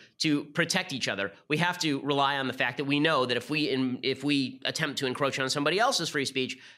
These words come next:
they will encroach on ours. Well, the left has decided this is now going completely out the window.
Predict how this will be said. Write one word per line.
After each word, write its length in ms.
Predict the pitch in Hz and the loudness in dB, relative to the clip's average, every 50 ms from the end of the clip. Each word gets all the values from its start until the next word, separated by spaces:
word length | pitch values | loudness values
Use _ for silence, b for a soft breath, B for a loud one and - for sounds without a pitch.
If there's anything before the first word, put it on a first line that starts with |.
| B | B
they 160 | - 135 156 165 | -2 0 2 4
will 160 | 160 156 151 | 4 4 4
encroach 380 | 135 135 - 143 135 120 - | 2 2 0 0 0 0 0
on 120 | 135 120 113 | 0 0 0
ours. 240 | 85 101 82 82 - | 0 0 -2 -2 -2
Well, 100 | 147 156 | 0 0
the 80 | 156 | 2
left 220 | 165 196 226 226 - | 2 2 2 2 0
has 140 | 214 180 | -2 -2
decided 360 | 156 147 - 175 147 147 143 135 | -2 0 0 0 0 0 -2 -2
this 160 | 131 123 - | -2 -2 -2
is 60 | 135 | 0
now 160 | 135 131 123 | 0 0 0
going 220 | 123 117 120 117 110 | 2 0 0 0 -2
completely 400 | - 113 107 123 123 95 117 117 | -4 -8 -6 -6 -4 -2 -2 -2
out 100 | 110 - | -2 -2
the 80 | 117 | -2
window. 240 | 113 107 104 104 98 | -2 -2 -2 -2 -4